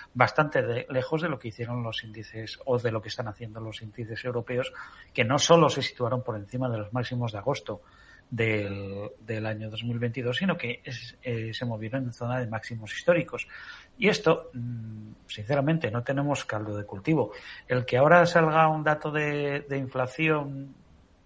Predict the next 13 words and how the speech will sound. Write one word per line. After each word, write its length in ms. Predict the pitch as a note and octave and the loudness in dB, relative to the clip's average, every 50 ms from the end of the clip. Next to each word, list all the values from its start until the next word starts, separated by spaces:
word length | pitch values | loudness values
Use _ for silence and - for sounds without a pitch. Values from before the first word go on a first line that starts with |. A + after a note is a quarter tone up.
| _ _ - | _ _ -10
X 640 | - - - - - - C3 B2 B2 - - - - - | -8 -8 -8 -8 -10 -12 -10 -10 -10 -12 -14 -16 -18 -18
o 240 | - - - - - | -20 -18 -18 -18 -6
tal, 300 | - E3 E3 E3+ E3 C#3+ | -4 -2 -2 -2 -4 -8
yo 160 | B2+ D#3 E3 E3+ | -6 -6 -6 -4
creo 240 | F#3 F#3+ G3 F#3+ | -4 -4 -4 -4
que 140 | F#3+ - C#3+ | -4 -6 -6
no 220 | C#3+ D3+ D#3+ E3 F3 | -4 -2 0 0 0
es 180 | E3+ E3+ - | 0 -2 -2
tan 180 | - D#3 D3+ D3 | -2 -4 -2 -2
relevante 500 | D3+ D#3 D#3+ D#3+ D#3+ D3+ - - F#3+ F#3+ | -2 0 2 2 2 0 0 -4 -8 -8
como 280 | - D3 C#3 D3 D#3 | -10 -10 -8 -6 -4
lo 160 | D#3+ D#3+ D3+ - | -4 -4 -4 -2
que, 260 | D3+ D#3+ F3+ F3 | -2 -4 -4 -4